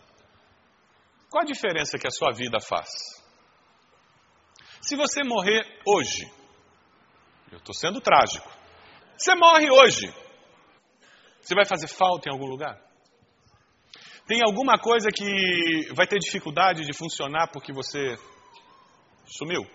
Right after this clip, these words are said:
Se a resposta é nada, eu começaria a ficar preocupado, na esperança de que houvesse mudança. De alguma forma,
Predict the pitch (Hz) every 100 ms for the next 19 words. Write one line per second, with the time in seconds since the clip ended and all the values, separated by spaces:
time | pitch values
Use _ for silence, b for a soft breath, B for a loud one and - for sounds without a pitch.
0 | - _ _ _ _ _ _ _ _ _
1 | _ - - 190 196 156 - 170 196 -
2 | - 143 123 123 156 139 92 78 - _
3 | _ _ _ _ _ - 175 202 190 180
4 | 160 170 - - - 160 180 - 110 95
5 | 87 76 - _ _ _ _ _ _ -
6 | 131 143 - 160 147 175 165 165 156 170
7 | 147 139 147 143 107 90 - - _ _
8 | _ _ _ _ _ _ _ _ 127 170
9 | 156 196 254 - - 135 117 107 131